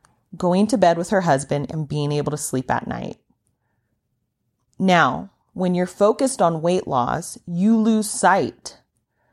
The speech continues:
of the things that create health. Okay? Because we're gauging success by the scale going down. But what we don't realize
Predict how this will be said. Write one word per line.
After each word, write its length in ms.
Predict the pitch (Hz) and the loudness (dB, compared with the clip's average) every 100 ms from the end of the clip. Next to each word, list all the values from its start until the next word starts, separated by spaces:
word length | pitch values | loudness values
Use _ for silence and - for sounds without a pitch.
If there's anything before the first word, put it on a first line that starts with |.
| _ _ _ _ | _ _ _ _
of 600 | 165 170 170 170 165 170 - | 2 6 6 4 2 -4 -4
the 120 | 190 | -2
things 380 | 175 180 180 175 | 0 0 0 0
that 180 | 185 - | 0 0
create 320 | - 175 151 | -2 -2 -2
health. 600 | - - 147 - - - _ _ _ _ _ _ _ - | -2 0 0 -2 -12 -20 _ _ _ _ _ _ _ -10
Okay? 320 | 147 143 139 | -4 0 0
Because 440 | 180 190 160 156 - - - - _ _ - | 0 0 0 0 -10 -20 -20 -20 _ _ -4
we're 300 | 185 208 214 | 2 4 4
gauging 880 | 196 196 185 196 180 190 175 180 - | 2 2 2 2 0 0 0 -2 -6
success 800 | - - - 156 160 - - - - | -8 -4 0 2 2 -2 -8 -10 0
by 280 | 160 151 151 | 2 4 2
the 140 | 156 | -2
scale 320 | - - 151 | -2 0 0
going 340 | 165 156 147 143 | 0 -2 -4 -6
down. 500 | 151 139 127 - 185 _ _ _ _ _ _ _ - | -4 -4 -6 -12 -20 _ _ _ _ _ _ _ -2
But 140 | 196 | 2
what 420 | 190 190 185 - _ _ _ _ | 4 4 2 -6 _ _ _ _
we 160 | - 190 | -6 0
don't 260 | 185 180 - | 0 0 2
realize 920 | 202 285 190 139 127 165 220 - | 2 4 4 0 -4 -6 -8 -12